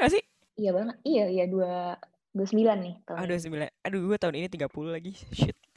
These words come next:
Speaker 1: Terus?
Speaker 2: ya kan? Nah, jadi kan kayak gue jujur, nah, itu, itu, itu sat-, itu satu ya, kayak udah umur segini, tapi kok gue ngerasa,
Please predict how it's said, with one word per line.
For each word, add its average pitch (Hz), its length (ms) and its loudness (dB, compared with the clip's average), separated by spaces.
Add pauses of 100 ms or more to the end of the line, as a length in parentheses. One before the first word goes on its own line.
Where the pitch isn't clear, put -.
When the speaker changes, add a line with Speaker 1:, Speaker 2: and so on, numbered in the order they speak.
Speaker 1:
Terus? 233 240 6
Speaker 2:
ya 180 80 0
kan? 240 180 4 (720)
Nah, 220 140 -2 (180)
jadi 233 240 6
kan 370 160 -4
kayak 254 240 -2 (680)
gue 226 320 4
jujur, 226 320 4 (220)
nah, 190 320 -2 (100)
itu, 277 220 0 (180)
itu, 277 380 0
itu 233 180 2
sat-, 208 400 -8
itu 196 160 2
satu 185 400 0
ya, 170 80 2
kayak 170 240 -2
udah 175 160 2
umur 180 240 0
segini, 160 480 -6
tapi 247 240 -8
kok 311 80 0
gue 294 240 -2
ngerasa, 214 320 -8